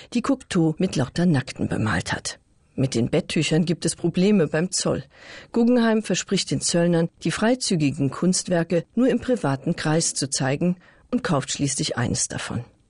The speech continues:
Und so hält sie es auch in der Zukunft. Bei jeder ihrer Ausstellungen kauft sie ein Werk des Künstlers. Als Geer van der Veldes Ausstellung floppt,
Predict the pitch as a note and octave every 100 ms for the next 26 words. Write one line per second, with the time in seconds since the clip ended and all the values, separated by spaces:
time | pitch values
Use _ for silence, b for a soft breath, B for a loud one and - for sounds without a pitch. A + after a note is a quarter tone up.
0 | _ F#3+ F#3+ E3+ E3+ F3+ F3+ - F#3 G3
1 | - C3+ - C#3+ F3 - D#3 - G#2 -
2 | - - B B B B F3+ G3 C#4 C#4+
3 | G3+ E3 - E3+ - - F#3 F#3 F3+ -
4 | F3 E3 - - E3+ - F3 F3 B2+ C3
5 | - - - A2 - - - - - _
6 | _ _ B B B B F3+ F3+ - G3
7 | G3 - B3+ C4 - D#3 D#3+ D3+ - D#3+
8 | - D#3+ D#3 D3 G3 G3 _